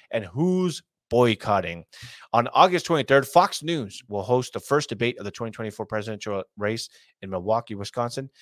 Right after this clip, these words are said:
You know what? If it's Fox News holding the debate, I don't know if I'll be able to live stream this. Hmm. I might not be able to live stream the debate unless,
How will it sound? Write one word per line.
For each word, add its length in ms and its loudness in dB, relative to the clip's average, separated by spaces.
You 80 -6
know 80 -2
what? 180 4
If 160 -10
it's 120 -12
Fox 360 -8
News 240 -8
holding 320 -8
the 80 -6
debate, 460 -8
I 80 -2
don't 260 -4
know 160 -2
if 100 -6
I'll 120 2
be 140 -2
able 160 -4
to 120 -8
live 260 -2
stream 260 -14
this. 380 -14
Hmm. 360 -6
I 140 4
might 320 0
not 180 -2
be 160 -4
able 160 -4
to 100 0
live 260 -2
stream 180 -10
the 60 -12
debate 320 -4
unless, 520 -2